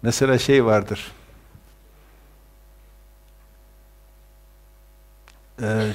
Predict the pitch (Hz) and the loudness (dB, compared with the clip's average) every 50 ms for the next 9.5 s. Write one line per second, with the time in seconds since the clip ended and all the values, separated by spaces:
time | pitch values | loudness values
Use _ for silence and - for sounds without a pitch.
0 | - - - 139 131 120 123 123 120 117 - - - - - - - - - - | -4 0 2 4 4 4 4 2 2 0 -4 -8 -16 -18 -20 -20 -20 -20 -20 -20
1 | - - - - - - _ _ - - - _ - - - 127 156 170 143 113 | -20 -20 -20 -20 -20 -20 _ _ -20 -20 -20 _ -16 -6 -4 -2 0 2 2 2
2 | 120 120 151 156 151 151 - - - - 120 135 156 143 120 127 139 135 127 131 | 2 4 4 4 2 2 -6 -14 -10 -8 -6 -6 -4 -6 -6 -6 -8 -8 -10 -10
3 | - 127 - - 139 127 - - 120 110 - - 117 110 - - - - 127 123 | -10 -10 -10 -10 -12 -12 -8 -6 -6 -6 -4 -6 -8 -8 -8 -10 -6 -4 -2 -2
4 | 127 - - - - 123 120 - - - - - - - - - - - - - | -2 -4 -10 -10 -8 -8 -8 -8 -10 -18 -20 -20 -20 -20 -20 -20 -20 -10 -2 -2
5 | 160 - - - - - - - - - - - - - - - - - - - | -2 -2 -2 -8 -20 -20 -20 -20 -20 -20 -20 -20 -20 -20 -20 -20 -20 -20 -20 -20
6 | - - - - - - - - - - - 107 110 117 117 101 - - - - | -20 -20 -20 -20 -20 -20 -20 -20 -20 -20 -12 -6 -4 -4 -4 -4 -6 -6 2 4
7 | 135 135 127 135 135 127 123 123 117 120 120 120 113 131 151 156 151 143 147 135 | 4 4 6 4 2 4 2 2 2 2 2 2 4 4 4 4 2 2 2 0
8 | 123 - - - 127 120 120 113 120 117 110 110 110 117 110 123 117 107 110 107 | 0 0 0 -2 -2 -2 0 0 0 0 0 -2 -2 0 2 0 0 0 -2 -10
9 | - - - 101 95 - - - - - | -10 -10 -12 -14 -14 -14 -16 -20 -20 -20